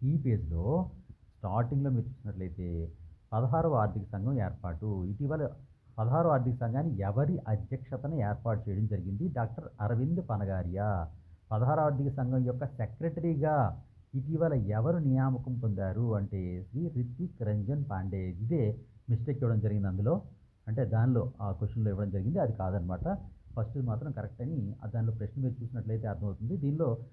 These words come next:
ఆ, డిస్క్రిప్షన్లో ఆ క్వశ్చన్లు కూడా, క్వశ్చన్ పేపర్ని కూడా మీకు లింకులు ఇవ్వడం జరుగుతుంది. మీరు ఎవరైనా క్వశ్చన్ పేపర్ని కావాలనుకుంటే దాన్ని కూడా మీరు డౌన్లోడ్ చేసుకొని చెక్ చేసుకోవచ్చు. ఈ విధంగా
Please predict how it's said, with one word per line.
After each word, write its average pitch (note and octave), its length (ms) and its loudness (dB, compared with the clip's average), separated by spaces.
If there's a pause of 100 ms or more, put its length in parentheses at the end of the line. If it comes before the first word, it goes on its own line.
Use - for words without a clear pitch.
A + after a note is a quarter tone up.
(360)
ఆ, A2 340 4
డిస్క్రిప్షన్లో E3+ 560 4
ఆ A#2 220 8
క్వశ్చన్లు C3 460 6
కూడా, C3 260 4
క్వశ్చన్ B2+ 340 6
పేపర్ని D3+ 320 4
కూడా C#3+ 160 4
మీకు A2 480 4 (300)
లింకులు C3 300 8
ఇవ్వడం B2+ 160 8
జరుగుతుంది. A2+ 380 4
మీరు C#3+ 120 6
ఎవరైనా C3 220 6
క్వశ్చన్ A2+ 300 4
పేపర్ని C#3+ 260 4
కావాలనుకుంటే A#2+ 840 4
దాన్ని A2+ 180 6
కూడా A#2+ 120 6
మీరు C#3+ 160 6
డౌన్లోడ్ G#2+ 380 4
చేసుకొని C3+ 220 0
చెక్ - 260 -6
చేసుకోవచ్చు. A2 480 -2 (360)
ఈ E3 100 6
విధంగా F3 560 6